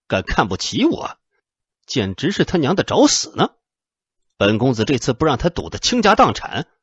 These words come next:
也不用在这紫霞城混了。”说着，貌似怒气冲冲的拂袖而去。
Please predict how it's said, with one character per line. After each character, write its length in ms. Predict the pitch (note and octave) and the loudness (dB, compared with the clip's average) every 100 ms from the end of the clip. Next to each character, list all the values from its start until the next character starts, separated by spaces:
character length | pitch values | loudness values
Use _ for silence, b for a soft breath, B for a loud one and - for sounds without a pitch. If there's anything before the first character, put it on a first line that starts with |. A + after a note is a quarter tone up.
| _ b b | _ b b
也 140 | C3+ | 2
不 180 | C3+ G#3+ | 6 6
用 100 | B3+ | 6
在 100 | F#3+ | 6
这 100 | D#3+ | 2
紫 160 | - F2+ | -2 -4
霞 120 | - | -2
城 180 | D#3+ A#3 | 0 4
混 220 | - E4+ | 4 4
了。” 160 | - - _ _ _ _ _ _ _ _ _ _ _ _ _ | 0 -14 _ _ _ _ _ _ _ _ _ _ _ _ _
说 200 | - F2 | -4 -2
着， 160 | D#2 - B | -2 -4 B
貌 180 | G#2+ E2+ | -2 0
似 180 | - F#2 | -2 -4
怒 200 | B2+ F#2 | -2 -2
气 180 | G2 | -4
冲 180 | F2 G#2+ | -6 -6
冲 140 | G2 G2 | -4 -6
的 80 | |
拂 200 | D#2 - | -6 -4
袖 120 | D3+ - | -4 -4
而 160 | - | -6
去。 240 | - - | -6 -6